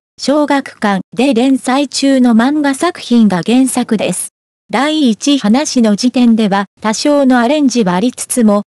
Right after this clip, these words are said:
原作に忠実に話が進みました。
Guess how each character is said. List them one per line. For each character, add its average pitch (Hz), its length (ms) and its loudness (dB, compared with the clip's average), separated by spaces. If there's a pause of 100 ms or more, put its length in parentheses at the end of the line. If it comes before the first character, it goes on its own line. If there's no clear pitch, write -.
(100)
原 320 180 -2
作 330 320 -2
に 302 160 0
忠 302 240 0
実 269 340 -2
に 254 300 4
話 269 420 -2
が 233 140 -2
進 - 320 -4
み 208 140 4
ま 220 120 2
し - 100 -8
た。 - 180 -10